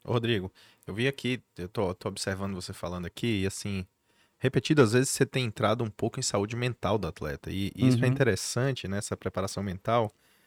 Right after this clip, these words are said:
Speaker 1: porque talvez há algum tempo atrás isso não fosse discutido num-, numa coisa que tá falando de esporte altamente mecânico, mas preparar o atleta com relação à cabeça dele é muito importante, né, Rodrigo? E eu acho que você tem repetido isso várias vezes aqui nessa conversa.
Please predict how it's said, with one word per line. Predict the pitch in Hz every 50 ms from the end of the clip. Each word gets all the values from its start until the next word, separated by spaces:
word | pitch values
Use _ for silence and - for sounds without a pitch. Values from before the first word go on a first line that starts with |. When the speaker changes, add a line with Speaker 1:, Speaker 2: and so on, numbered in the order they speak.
| _ _ _
Speaker 1:
porque | _ -
talvez | - - 175 139 110 127 123 117
há | 123 110 98 95
algum | 98 107 110 104 117 120
tempo | - - 113 107 107
atrás | 98 - 107 117 143
isso | - -
não | 320 294 196 -
fosse | - - 131 127 -
discutido | - 117 - - - 120 107 - - 120 135 151 156
num-, | 165 156 139 123
numa | 110 117 131 127
coisa | - 135 127 139
que |
tá | - 147
falando | 139 131 117 117
de | 123
esporte | 127 - - _ - - 131 160 - 139
altamente | 123 - 120 113 113 - -
mecânico, | 123 117 - - - 110 123 139 143 - - _ _ _ _ _ _ _ _ - - _ _ _
mas | 113 113
preparar | - 139 135 - 135 139 147
o | 160
atleta | 147 - - - 120 120 135
com | - - 113
relação | 117 110 107 - - 113
à | 113
cabeça | - 107 101 98 101 - 95
dele | 104 107
é | 110
muito | 101 95 98 - -
importante, | 104 - 120 120 - - 101 92 90 - 107
né, | 98
Rodrigo? | 95 101 95 101 98 95 92 95
E | 98
eu | 98
acho | 107 - -
que | -
você | - 120
tem | 120 127
repetido | 147 139 - - - 139 127
isso | - - 117
várias | 110 117 156 180 123 101
vezes | 110 120 123 110
aqui | 95 95 - -
nessa | 92 92 95 - -
conversa. | - 98 90 85 82 - - - -